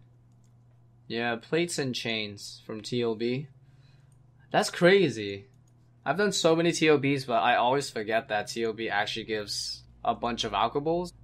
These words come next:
I think it's rune plate bodies, rune battle axes.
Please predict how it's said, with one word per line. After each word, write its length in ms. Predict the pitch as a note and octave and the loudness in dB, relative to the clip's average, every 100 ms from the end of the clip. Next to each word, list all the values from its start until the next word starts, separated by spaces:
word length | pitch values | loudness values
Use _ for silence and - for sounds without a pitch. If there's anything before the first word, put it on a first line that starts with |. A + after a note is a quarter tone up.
| - | -12
I 80 | B2 | -6
think 160 | C#3 | -2
it's 120 | B2 G#2+ | -2 -4
rune 200 | B2+ B2 | -4 0
plate 240 | C3+ C3 | 0 2
bodies, 480 | C3 B2+ C3 C3 G#2+ | 2 2 2 -2 -4
rune 240 | A#2 A2+ | -6 -4
battle 260 | G2+ A2+ C#3 | -2 0 0
axes. 580 | F3 - A3 B3+ - | -2 -6 -12 -12 -16